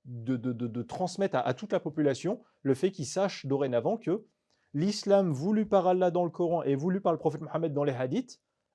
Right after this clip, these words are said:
interdit la liberté de conscience. Peut-être que ça explique des problèmes d'intégration, des problèmes de, de, de, de, de, voilà, de, de, de, de, de communautarisme, comme on dit. Euh, ça joue, je pense, quand même en partie. Euh, la violence envers les femmes.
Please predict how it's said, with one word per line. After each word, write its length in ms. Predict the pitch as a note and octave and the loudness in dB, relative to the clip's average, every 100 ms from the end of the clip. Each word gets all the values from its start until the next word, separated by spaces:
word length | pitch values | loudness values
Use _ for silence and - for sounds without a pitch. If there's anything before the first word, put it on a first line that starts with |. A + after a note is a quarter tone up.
| - | 0
interdit 400 | F#3 G3+ F3+ F#3 | 2 2 0 0
la 120 | G3+ | 0
liberté 360 | F3+ F3+ F#3 G#3 | 0 0 -2 -4
de 80 | - | -6
conscience. 580 | G3+ - C#3+ D#3 - _ _ _ | -8 -6 -6 -8 -12 _ _ _
Peut-être 340 | B2 A#2 A3 | -2 4 4
que 80 | G3+ | 4
ça 160 | D3+ C3 | 2 2
explique 400 | - - G#3 F3+ | 0 -6 -4 0
des 100 | D3 | 0
problèmes 380 | - C#3 D#3 D3+ | 2 2 2 0
d'intégration, 680 | F3+ G#3+ G3 G3+ - E3+ - _ - | 0 0 0 -2 -4 -14 -14 _ -4
des 180 | B2 | 0
problèmes 600 | C3+ - C3 C3 G3 F#3+ | 0 0 2 2 2 0
de, 280 | C#3 D#3+ F3+ | 2 2 4
de, 220 | C3 C3+ | 2 0
de, 180 | D3+ C#3 | 0 -2
de, 360 | A#2+ B2+ A#2+ A#2 _ _ | 0 -2 -2 -6 _ _
de, 160 | B2 B2 | -6 -4
voilà, 320 | B2 D3 C3+ | 0 0 0
de, 140 | B2 | -2
de, 180 | A#2+ B2 | -2 -2
de, 180 | A#2+ B2 | 0 -2
de, 220 | A#2 A#2+ | 0 -2
de 100 | A2+ | -2
communautarisme, 800 | A#2+ E3+ E3+ F3 F3 E3 G3 E3 | -2 0 2 0 0 -2 -2 -4
comme 220 | D#3 F3+ | -2 -2
on 80 | F#3+ | -2
dit. 180 | D#3 D#3 _ _ _ _ B2 | -4 -8 _ _ _ _ -2
Euh, 160 | A#2 | -2
ça 200 | A2+ D#3+ | 0 0
joue, 200 | D#3+ F3 | 0 -4
je 100 | F3 | -8
pense, 220 | - E3 | -6 -4
quand 80 | - | -2
même 100 | D#3+ | -2
en 140 | D#3 D#3 | -2 -4
partie. 400 | E3 - D#3 - _ _ - | -4 -8 -14 -14 _ _ 4
Euh, 240 | C3 B2+ | 8 10
la 100 | C3+ | 8
violence 380 | C3+ D3 E3 F3+ | 6 6 4 2
envers 220 | F3+ F#3 | 0 2
les 100 | G3+ | 2
femmes. 380 | A3 F#3+ F#3 D3 | 0 0 -2 -4